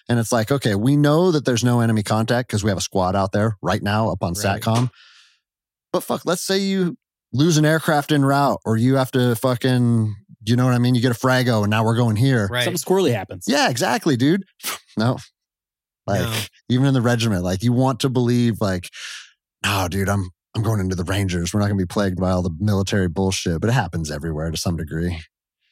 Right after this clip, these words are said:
Speaker 2: I think that's just the nature of the beast, right? That's human nature. That's why, that's why socialism doesn't fucking work, right?
Speaker 1: Yeah.
Speaker 2: It's like human nature, if your entire society, the foundation is plagued with, you know,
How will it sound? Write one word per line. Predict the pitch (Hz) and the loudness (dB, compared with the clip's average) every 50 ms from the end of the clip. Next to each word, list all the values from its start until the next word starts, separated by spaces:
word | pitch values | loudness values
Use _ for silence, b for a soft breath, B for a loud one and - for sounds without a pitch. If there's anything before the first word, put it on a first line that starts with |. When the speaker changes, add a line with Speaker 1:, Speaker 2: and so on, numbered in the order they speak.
| _ _ _ _ _ _ | _ _ _ _ _ _
Speaker 2:
I | - 170 | -14 -14
think | 160 - 269 240 - | -10 -8 -10 -8 -6
that's | 220 175 131 - - | -8 -8 -8 -8 -10
just | 139 127 - - | -10 -10 -10 -10
the | 127 120 | -12 -10
nature | 113 110 113 117 117 - - 127 120 | -10 -8 -8 -8 -10 -10 -10 -8 -8
of | 117 113 | -6 -6
the | 110 | -6
beast, | 104 98 113 120 117 - - | -6 -6 -6 -4 -4 -4 -4
right? | - 117 117 | -4 -4 -4
That's | 123 151 147 - - | -4 -4 -6 -6 -6
human | - 156 151 139 123 117 | -6 -4 -4 -4 -4 -4
nature. | 107 110 135 175 - - 104 95 98 | -4 -6 -6 -6 -8 -10 -10 -10 -10
That's | 101 104 98 - | -8 -10 -10 -8
why, | 123 120 117 117 117 113 113 113 _ _ _ _ _ _ _ _ | -8 -6 -4 -4 -4 -4 -6 -8 _ _ _ _ _ _ _ _
that's | - - - - | -20 -18 -14 -10
why | 123 123 120 123 120 113 _ _ | -6 -6 -4 -6 -6 -8 _ _
socialism | - - 123 123 117 - 143 131 131 117 127 135 123 | -8 -6 -6 -6 -4 -6 -6 -6 -6 -6 -6 -6 -6
doesn't | 117 127 123 120 131 120 - | -6 -6 -6 -4 -6 -8 -6
fucking | - 135 123 - 135 127 117 | -6 -8 -6 -6 -8 -8 -8
work, | 117 131 156 160 113 - - | -6 -6 -6 -8 -8 -10 -6
right? | 98 92 85 117 | -4 -4 -2 -2
Speaker 1:
Yeah. | 120 - | -2 -4
Speaker 2:
It's | - - - | -4 -4 -6
like | 117 110 - _ _ _ _ _ _ _ _ _ _ - | -6 -6 -6 _ _ _ _ _ _ _ _ _ _ -2
human | - 135 147 156 160 151 139 | 0 2 4 4 2 2 2
nature, | 131 123 123 135 135 - - 120 110 110 107 107 107 104 98 - 147 156 156 156 151 151 | 2 2 2 0 -2 -2 -4 -4 -2 -2 -2 -4 -4 -6 -8 -10 -14 -18 -18 -20 -18 -12
if | 110 107 - - | -10 -10 -10 -8
your | 113 113 110 110 107 | -6 -4 -4 -4 -4
entire | 110 117 - - 131 131 135 135 135 | -6 -8 -8 -6 -4 -2 -2 -2 -2
society, | - - 117 - - - 107 113 120 117 110 110 107 104 104 | -4 -4 -6 -6 -6 -6 -6 -4 -4 -4 -4 -6 -6 -6 -8
the | 104 110 107 101 - | -8 -8 -10 -10 -10
foundation | 117 107 107 107 101 104 104 113 - - 120 107 101 | -8 -8 -8 -8 -6 -6 -6 -6 -6 -8 -8 -8 -8
is | 98 - - _ - | -10 -10 -12 _ -12
plagued | - 104 110 113 113 107 | -8 -6 -6 -6 -8 -8
with, | 104 98 98 92 _ _ _ _ _ _ _ _ _ _ _ _ _ _ _ 123 | -8 -8 -8 -8 _ _ _ _ _ _ _ _ _ _ _ _ _ _ _ _
you | 110 104 | -12 -10
know, | 101 101 101 98 95 - | -8 -6 -8 -8 -10 -12